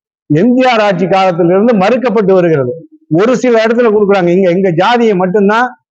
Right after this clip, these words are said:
வெவ்வேறு எம் பி சில இருக்கிறோம், பி சில இருக்கிறோம், எஸ் சில இருக்கோம், எஸ் டில இருக்கோம், இப்ப டி என் டில இருக்கோம். அஞ்சு ஜாதி ஒரு சமுதாயத்துக்கு ஜாதி சர்டி-, சர்டிபிகேட் கொடுக்குற ஒரே அரசு இந்த அரசு தான், இந்த தமிழ்நாடு கவர்மெண்ட் தான்.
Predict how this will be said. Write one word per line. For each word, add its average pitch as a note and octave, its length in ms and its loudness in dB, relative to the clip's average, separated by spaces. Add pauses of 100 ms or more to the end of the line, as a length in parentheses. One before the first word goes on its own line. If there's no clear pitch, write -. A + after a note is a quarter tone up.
(180)
வெவ்வேறு A#3 520 0 (540)
எம் F#3+ 180 2
பி A#3 120 2
சில G3+ 220 0
இருக்கிறோம், F3 380 0
பி G#3+ 160 0
சில G3+ 220 0
இருக்கிறோம், F3 360 0
எஸ் F3+ 160 -4
சில A#3+ 200 0
இருக்கோம், F#3+ 320 -2 (340)
எஸ் F#3 220 -2
டில C4+ 260 0
இருக்கோம், F#3 360 -2 (360)
இப்ப G3+ 220 -2
டி G#3 220 0
என் B3 160 0
டில A#3 200 0
இருக்கோம். E3 300 -2 (180)
அஞ்சு C#4+ 480 0
ஜாதி C4+ 440 0
ஒரு A3+ 220 0
சமுதாயத்துக்கு A3 680 0 (420)
ஜாதி A#3 380 0
சர்டி-, G#3+ 460 0
சர்டிபிகேட் G3 460 0
கொடுக்குற G3 240 0 (100)
ஒரே A#3 220 0 (100)
அரசு A#3 320 -4
இந்த A3 180 0
அரசு F3 220 -4
தான், D#3 160 -4 (420)
இந்த G3+ 160 2
தமிழ்நாடு A3+ 420 0
கவர்மெண்ட் F#3+ 420 0
தான். C3+ 180 -6